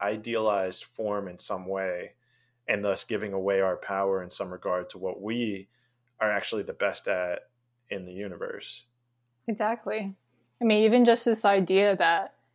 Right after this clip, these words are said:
Speaker 2: you can never become enlightened because this other person achieved it, but it's beyond you. You know, I just,
Speaker 1: Right.
Speaker 2: I, I don't subscribe to that, because we all came from the same source of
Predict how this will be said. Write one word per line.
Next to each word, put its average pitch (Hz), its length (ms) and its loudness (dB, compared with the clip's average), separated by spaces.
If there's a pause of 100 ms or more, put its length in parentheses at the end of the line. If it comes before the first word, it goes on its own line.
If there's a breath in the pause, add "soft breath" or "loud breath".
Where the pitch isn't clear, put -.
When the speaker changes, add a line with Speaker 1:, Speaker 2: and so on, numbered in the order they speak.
(540)
Speaker 2:
you 208 360 2
can 214 240 2
never 190 360 4
become 190 500 0
enlightened 185 640 -4
because 196 800 -4 (240)
this 220 280 4
other 214 240 8
person 214 380 4
achieved 196 460 4
it, 185 200 4
but 185 120 0
it's 196 180 -2
beyond 208 520 0
you. - 300 -2 (640)
You 208 80 -2
know, 202 100 0
I 190 140 2
just, - 480 -2 (140)
Speaker 1:
Right. 190 380 0 (120)
Speaker 2:
I, 226 80 2
I - 20 6
don't 240 160 6
subscribe 214 600 2
to 202 80 0
that, 175 240 2
because 185 640 -4 (440)
we 208 140 6
all 214 120 10
came 214 300 0
from 214 200 2
the 190 80 0
same 190 540 -2 (160)
source 196 640 2
of 180 460 -4